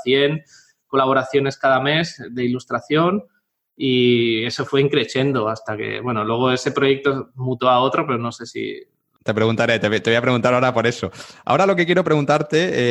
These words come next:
Speaker 2: eh, Mike, es por, eh, el proyecto Pandemia en sí, por el hecho de que fues-, fueseis tres socios, ¿no?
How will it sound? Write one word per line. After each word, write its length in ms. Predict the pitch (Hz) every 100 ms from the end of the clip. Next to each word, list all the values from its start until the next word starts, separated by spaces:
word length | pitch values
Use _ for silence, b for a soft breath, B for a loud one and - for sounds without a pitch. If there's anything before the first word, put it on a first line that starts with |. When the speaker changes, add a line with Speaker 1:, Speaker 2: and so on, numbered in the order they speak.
| 117 113
Speaker 2:
eh, 40 | 107
Mike, 440 | 110 123 156 -
es 120 | 120
por, 580 | - - 120 135 151 135 -
eh, 680 | 107 104 98 95 95 98 95
el 100 | 101
proyecto 360 | 104 107 113
Pandemia 440 | 127 123 123 127 120
en 100 | 117
sí, 220 | - 143
por 160 | 143 117
el 80 |
hecho 280 | 110 117 160
de 200 | 127 110
que 240 | - 98 98
fues-, 480 | - 117 107 -
fueseis 480 | - 107 - 131 -
tres 220 | - 110
socios, 360 | - 202 - 107
¿no? 160 | 113